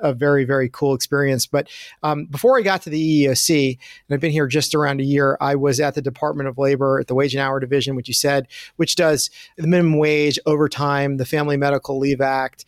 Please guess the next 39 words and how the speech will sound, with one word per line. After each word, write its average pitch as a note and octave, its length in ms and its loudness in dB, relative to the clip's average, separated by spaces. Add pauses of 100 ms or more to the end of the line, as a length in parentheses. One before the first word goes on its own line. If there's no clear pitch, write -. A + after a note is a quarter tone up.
(240)
and D3 100 -2
then C#3+ 120 0
some D3+ 180 0
of C#3 120 -2
the C#3 180 -4
immigration C#3 720 0
and C3 200 -8
agricultural C#3 840 -2
laws. C3 420 0 (280)
Um, D3 180 -2
but D3+ 100 0
what E3+ 140 0
drew C#4 200 -2
me A3+ 280 2
to D#3+ 220 0
the C#3 160 0
Department D3 400 -4
of A#2+ 80 -10
Labor C#3 280 2
is B2 80 -2
that C#3+ 100 0
I D#3+ 120 0
was G3 160 2
a D#3 60 2
labor D3 260 0
and C#3 80 -2
employment C3+ 520 -2
lawyer C3 340 0
in B2+ 240 -6
Florida. C#3 480 0 (560)
Uh, D3+ 120 -2
that's C#3+ 140 -2
all F#3 140 2
I've E3+ 100 4
ever D3 180 0
done D3 240 -2
my C#3+ 120 0
entire D3 420 -2
career. C#3+ 480 2